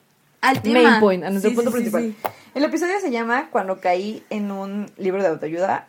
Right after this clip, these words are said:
Speaker 2: y, y siento yo que es importante que demos contexto a
Speaker 1: Sí.
Speaker 2: y marcar un
Speaker 1: Ajá.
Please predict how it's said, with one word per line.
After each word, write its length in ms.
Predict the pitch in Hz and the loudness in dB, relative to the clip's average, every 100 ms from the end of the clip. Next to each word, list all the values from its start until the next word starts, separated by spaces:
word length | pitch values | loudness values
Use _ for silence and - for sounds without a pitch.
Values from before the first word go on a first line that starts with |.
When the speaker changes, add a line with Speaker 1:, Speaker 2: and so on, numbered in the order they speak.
| _ | _
Speaker 2:
y, 300 | 208 214 214 381 _ | -10 -8 -12 -20 _
y 100 | 226 | -14
siento 720 | 208 - - - 277 294 294 | -14 -18 -20 -2 0 0 -2
yo 140 | 285 285 | -4 -4
que 80 | |
es 80 | 285 | -6
importante 340 | 277 233 240 277 | -4 -4 -4 -4
que 80 | |
demos 240 | 226 202 220 | -6 -8 -10
contexto 640 | 180 175 196 - - 185 | -12 -10 -12 -10 -8 -8
a 380 | - 180 180 190 | -8 -10 -8 -8
Speaker 1:
Sí. 280 | - 202 208 - _ _ _ _ _ - | -10 -12 -16 -18 _ _ _ _ _ -2
Speaker 2:
y 100 | 254 | 2
marcar 360 | 226 190 151 - - | 2 0 -6 -10 -10
un 160 | |
Speaker 1:
Ajá. 20 | 214 | -6